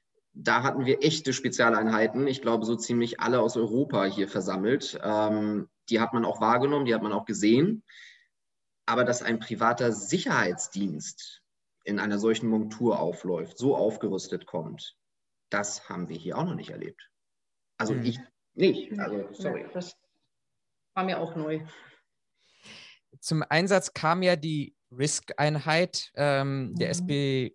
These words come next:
Speaker 2: U Solutions oder S P U Solutions. Und ich, ich zitiere mal von der Homepage, weil ich das eigentlich ganz spannend finde. „Unsere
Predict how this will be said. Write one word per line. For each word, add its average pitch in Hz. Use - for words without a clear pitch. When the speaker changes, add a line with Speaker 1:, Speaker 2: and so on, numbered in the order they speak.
Speaker 2:
U 135
Solutions 135
oder 90
S -
P 131
U 127
Solutions. 127
Und 117
ich, -
ich -
zitiere 196
mal 190
von 180
der 156
Homepage, 165
weil 139
ich -
das 143
eigentlich 156
ganz 147
spannend 147
finde. 113
„Unsere 131